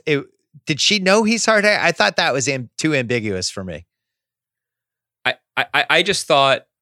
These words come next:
Speaker 2: to do what she did with the screen time she had to communicate that just through a few moments of sipping wine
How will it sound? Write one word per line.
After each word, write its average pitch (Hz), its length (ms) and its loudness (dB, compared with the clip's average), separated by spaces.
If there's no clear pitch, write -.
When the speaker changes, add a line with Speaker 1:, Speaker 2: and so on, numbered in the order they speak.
Speaker 2:
to 127 100 -6
do 143 340 -4
what 170 160 -4
she 139 160 -2
did 117 320 -2
with 104 160 -8
the 101 80 -8
screen 117 400 -4
time 104 260 -2
she 92 200 -6
had 82 440 -2
to - 80 -8
communicate 110 760 -2
that 98 300 0
just 135 280 -2
through 135 460 0
a 104 80 -2
few 165 280 -4
moments 139 460 0
of 98 340 0
sipping 151 480 0
wine 120 600 0